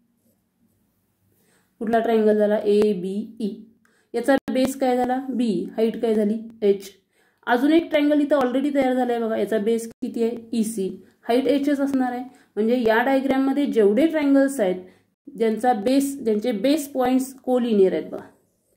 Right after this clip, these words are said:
B, E आणि सी, हे जे base points आहेत, हे कसे आहेत? Collinear आहेत. आणि यांचा opposite vertex बघा, A Common आहे, बीईच्या opposite A आहे, ईसीच्या opposite A आहे,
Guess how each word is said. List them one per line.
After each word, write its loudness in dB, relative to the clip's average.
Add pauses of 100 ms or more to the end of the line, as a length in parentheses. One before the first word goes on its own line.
(180)
B, -2 (800)
E 0 (340)
आणि 2 (720)
सी, -2 (380)
हे 2
जे 2
base 0
points 0
आहेत, -2 (120)
हे -6
कसे 0
आहेत? -2 (340)
Collinear 4
आहेत. -8 (300)
आणि 0
यांचा -2 (140)
opposite 4
vertex 0
बघा, -4 (840)
A 4 (960)
Common 2
आहे, -4 (340)
बीईच्या -2
opposite -2
A 6
आहे, -4 (120)
ईसीच्या -2
opposite -4
A 4
आहे, 2